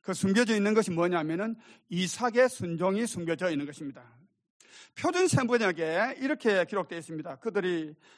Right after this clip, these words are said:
하나님이 말씀하신 곳에 이르러 아브라함은 거기에 제단을 쌓고 제단 위에 장작을 버려놓았다. 그런 다음에 제자식 이삭을 묶어서 제단 장작 위에 올려놓았다. 이렇게 되어 있습니다. 자, 여러분, 이 말씀을 무심코 읽으면은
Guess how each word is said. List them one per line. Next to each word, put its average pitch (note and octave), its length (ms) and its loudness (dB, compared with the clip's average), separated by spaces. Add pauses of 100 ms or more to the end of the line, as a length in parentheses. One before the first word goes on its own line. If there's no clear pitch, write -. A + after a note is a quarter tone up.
하나님이 G#3 480 2
말씀하신 F3+ 640 -2
곳에 E3 300 -6
이르러 D#3+ 480 -2 (180)
아브라함은 E3 540 0
거기에 D#3 320 -10
제단을 G#3 340 -6
쌓고 G#3 380 -6
제단 F#3 300 -2
위에 F3 180 -2
장작을 A3 480 -4
버려놓았다. D3+ 680 -6 (200)
그런 F#3 240 0
다음에 E3+ 260 2
제자식 E3 580 -6
이삭을 A3 340 -4
묶어서 G#3+ 560 -2 (240)
제단 F3 380 -2
장작 A3 440 -2
위에 G3 180 -2
올려놓았다. D3+ 800 -4
이렇게 F3+ 180 -4
되어 C#3+ 120 -12
있습니다. - 380 -20 (200)
자, D#3 240 0
여러분, D#3+ 260 -6 (440)
이 B3 100 2
말씀을 A#3+ 400 2
무심코 G#3+ 480 2
읽으면은 G#3 760 0